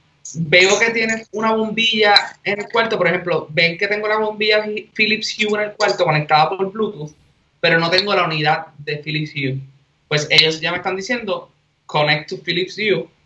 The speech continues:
porque sabe que hay un dispositivo que conecta a ese. Entonces, ahí es que está como que el algoritmo lógico de que el Wi-Fi te está dando más oportunidades de tú seguir conectando cosas en tu casa. Eso a mí me gusta.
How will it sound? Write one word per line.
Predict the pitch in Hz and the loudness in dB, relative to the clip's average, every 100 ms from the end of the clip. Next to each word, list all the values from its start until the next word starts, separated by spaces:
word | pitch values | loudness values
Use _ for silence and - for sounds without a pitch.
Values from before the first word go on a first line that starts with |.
| - | -2
porque | 156 156 | 0 0
sabe | 170 175 190 190 | 2 4 4 4
que | 165 | 2
hay | 175 | 2
un | 190 | -2
dispositivo | 190 196 190 208 233 220 180 | -4 -8 -10 -10 -6 -2 -2
que | 160 | -2
conecta | 151 156 165 - 185 139 | -2 -2 -2 0 2 4
a | 143 | 4
ese. | 143 - - _ _ _ _ _ _ | 2 -4 -14 _ _ _ _ _ _
Entonces, | - 165 156 | 0 2 6
ahí | 156 185 | 6 6
es | 196 | 2
que | |
está | 190 190 196 | -4 -6 -4
como | 190 170 | -4 0
que | 165 156 135 151 | 0 0 0 0
el | |
algoritmo | 147 147 147 151 156 185 185 180 170 156 | 0 0 0 0 -2 0 0 0 -2 0
lógico | 165 180 180 156 151 | 4 6 4 0 0
de | 143 131 | 2 2
que | 131 123 - _ _ - | 0 -2 -6 _ _ -2
el | 143 | 2
Wi-Fi | 143 143 165 165 | 2 2 2 0
te | 165 | -2
está | 156 151 147 | -2 0 2
dando | 160 180 170 151 | 0 0 -2 -2
más | 143 156 - - - _ - | 0 0 -2 -14 -18 _ -6
oportunidades | 156 160 156 156 160 175 | -4 -4 -4 -2 2 2
de | 151 147 | 0 -4
tú | |
seguir | 147 170 147 147 151 | -6 2 2 2 -2
conectando | 165 147 156 151 147 | -6 -4 -2 -2 -4
cosas | 147 139 | -4 -4
en | 135 | -2
tu | 135 | -2
casa. | 113 - - _ - | -2 -4 -18 _ -6
Eso | - 175 | 0 2
a | |
mí | 156 | 4
me | 131 | 2
gusta. | 131 135 | 0 -2